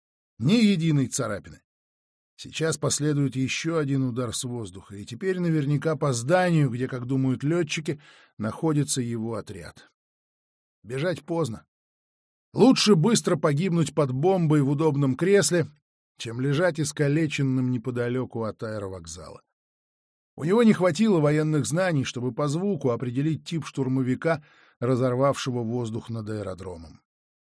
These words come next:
В преддверии близкой смерти он прочитал молитву. Потом вспомнил о девушке, запертой в подвальном помещении.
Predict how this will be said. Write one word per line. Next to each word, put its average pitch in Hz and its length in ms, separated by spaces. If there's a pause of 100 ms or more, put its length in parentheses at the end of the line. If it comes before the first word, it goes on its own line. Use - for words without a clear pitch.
(200)
В - 120
преддверии 196 500
близкой 175 400
смерти 175 420
он 147 160
прочитал 139 460
молитву. 143 500 (680)
Потом 170 220
вспомнил 160 400
о 160 80
девушке, 151 420
запертой 139 440
в - 40
подвальном 135 440
помещении. 127 720